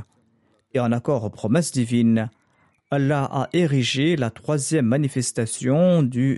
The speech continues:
deuxième pouvoir de Dieu. Et Dieu a fait sortir la Jamaat de la peur et lui accorder la paix. Et Dieu a rassemblé la Jamaat entre les mains de Hazrat Mirza Nasir Ahmad, le troisième calife.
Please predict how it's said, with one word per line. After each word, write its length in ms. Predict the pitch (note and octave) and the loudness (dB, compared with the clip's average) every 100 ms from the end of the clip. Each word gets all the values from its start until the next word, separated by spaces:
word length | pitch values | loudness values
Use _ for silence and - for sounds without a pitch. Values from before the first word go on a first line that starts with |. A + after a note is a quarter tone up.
| - A2+ | -4 -6
deuxième 480 | B2 C#3 - D#3 | -2 -2 0 -4
pouvoir 480 | C#3 C3 B2 C#3+ A#2 | -2 -6 -2 -4 -2
de 120 | A#2 | -2
Dieu. 360 | B2 C3 A#2 - _ _ _ _ _ _ - | 0 0 0 -2 _ _ _ _ _ _ -4
Et 100 | C3+ | -2
Dieu 160 | C#3 E3+ | 0 0
a 60 | |
fait 120 | C#3 | 0
sortir 540 | D3+ E3 - - F3+ C#3+ | -2 -2 -6 -2 -2 0
la 100 | C#3 | -2
Jamaat 440 | C#3+ C#3 D3 D3 | 0 0 0 0
de 340 | C#3 C#3 A#2+ C#3+ | -2 -4 -2 -2
la 140 | A#2 | -2
peur 640 | - C3+ C3 B2+ B2 A#2+ - | -2 0 2 0 -2 -6 -2
et 180 | C#3+ | -2
lui 140 | B2+ A2 | 0 -2
accorder 580 | A2 B2 A#2 A2 C3 B2 | -2 -4 -4 -4 -2 0
la 140 | A2+ | -2
paix. 380 | - F2 E2 G2 _ _ _ _ _ _ _ _ _ | -6 -8 -8 -10 _ _ _ _ _ _ _ _ _
Et 140 | C3+ | -4
Dieu 300 | A#2+ C#3 C3+ C3 | -2 0 -2 -2
a 160 | B2+ G#2 | -4 -4
rassemblé 640 | C#3 F#3 - D3+ A#2+ C#3+ | -2 -2 0 0 0 0
la 100 | A#2 | -2
Jamaat 400 | G2+ A#2 C3 A2 - - | -2 -2 -2 -4 -8 -6
entre 480 | B2+ A#2+ A#2+ - A#2+ | -2 -2 -2 -4 -4
les 220 | G#2+ G2+ | -2 -2
mains 340 | G#2 D#3 D3+ - | 0 0 -2 -4
de 220 | A2+ G#2+ | -6 -4
Hazrat 400 | A2 A#2 A#2+ D#3+ D#3+ | -4 -6 -4 -4 -2
Mirza 260 | A2 A2 B2 | -4 -2 -2
Nasir 280 | G2+ - D3 | -4 -4 -4
Ahmad, 320 | A#2 B2 B2 | -4 -4 -6
le 120 | G2 | -6
troisième 420 | F#2+ B2 A2+ B2 G#2+ | -8 -8 -4 -4 -4
calife. 460 | D2 C#2 - - | -8 -10 -12 -12